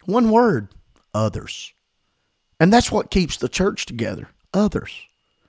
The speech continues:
When we're thinking about someone else. It's helpfulness. That's the method of, of, of, of unity. It's harmony,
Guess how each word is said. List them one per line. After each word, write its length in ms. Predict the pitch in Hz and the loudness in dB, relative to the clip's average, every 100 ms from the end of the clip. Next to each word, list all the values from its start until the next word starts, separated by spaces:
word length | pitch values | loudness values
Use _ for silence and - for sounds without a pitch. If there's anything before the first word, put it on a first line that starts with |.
| _ _ _ | _ _ _
When 200 | 175 190 | 2 2
we're 100 | 170 | 2
thinking 400 | - 202 196 160 | 0 -4 -2 -4
about 380 | 147 151 - - | 0 0 0 -4
someone 580 | - 170 165 143 127 - | -6 -2 -2 0 -2 -4
else. 520 | - - - - - _ _ _ _ _ _ _ _ - | -4 -4 -8 -16 -18 _ _ _ _ _ _ _ _ -2
It's 200 | 185 - | 0 -2
helpfulness. 800 | - - 113 202 143 104 90 - - - - - | -6 -4 -4 -4 -6 -6 -6 -14 -18 -20 -20 -10
That's 180 | 170 - | -4 0
the 100 | 185 | 2
method 420 | 190 220 - 147 | 2 2 0 -2
of, 140 | 113 117 - - | -2 -6 -12 -8
of, 140 | 120 - | -8 -4
of, 240 | 131 120 - | -2 -2 -4
of 180 | 127 123 | -8 -4
unity. 440 | 160 180 143 98 - - _ - | -2 -2 -2 -6 -10 -20 _ 0
It's 260 | 135 - - | 0 0 -12
harmony, 600 | _ - 113 127 147 190 | _ -4 0 2 2 0